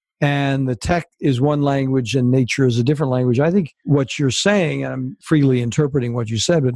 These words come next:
is we've really gone away from one language to another. We,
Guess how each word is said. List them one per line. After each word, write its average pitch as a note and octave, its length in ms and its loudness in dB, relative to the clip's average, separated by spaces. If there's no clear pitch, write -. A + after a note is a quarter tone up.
is C3+ 160 2
we've C#3 180 2
really G3 220 2
gone C#3+ 280 0
away C3+ 260 0
from B2+ 240 0
one D#3 220 2
language B2 680 0
to B2 340 2
another. A#2 400 0
We, C3 400 0